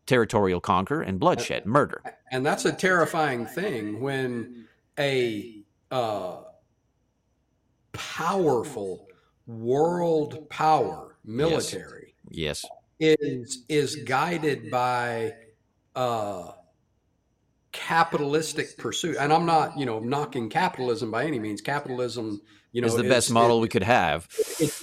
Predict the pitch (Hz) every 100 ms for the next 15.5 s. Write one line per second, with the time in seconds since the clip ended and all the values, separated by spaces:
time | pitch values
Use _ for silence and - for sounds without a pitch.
0 | 151 151 156 147 147 147 - 165 147 160
1 | 147 160 160 156 147 147 143 135 - 127
2 | 120 104 - 123 120 151 143 110 165 131
3 | - 135 139 131 131 127 113 90 71 -
4 | - 147 151 - 175 170 143 123 156 156
5 | - 110 - 127 104 101 113 107 98 95
6 | 98 - - 90 71 - - _ - -
7 | - - 135 120 113 110 - 139 135 135
8 | 127 - 127 113 151 151 143 131 123 -
9 | 135 - 107 139 170 - 87 - - _
10 | 101 117 113 95 92 123 170 190 175 170
11 | 135 120 151 170 180 110 92 - - -
12 | 123 165 160 147 156 147 156 208 220 180
13 | 165 185 180 165 - 131 - 131 175 180
14 | 170 - 147 117 123 123 135 196 196 156
15 | 127 98 92 92 95